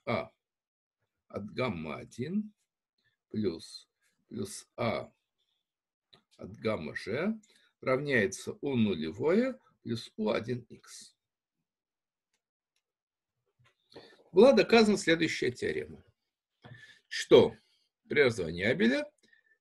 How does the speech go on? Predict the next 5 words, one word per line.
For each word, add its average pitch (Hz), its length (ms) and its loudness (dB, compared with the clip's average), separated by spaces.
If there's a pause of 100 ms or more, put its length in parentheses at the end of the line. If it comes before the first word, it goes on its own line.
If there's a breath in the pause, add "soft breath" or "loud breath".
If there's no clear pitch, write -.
линейно 233 800 4 (280)
зависит 175 1040 0 (1600)
от 208 480 4 (2250)
точки 165 400 -2
нормировки. 123 840 -8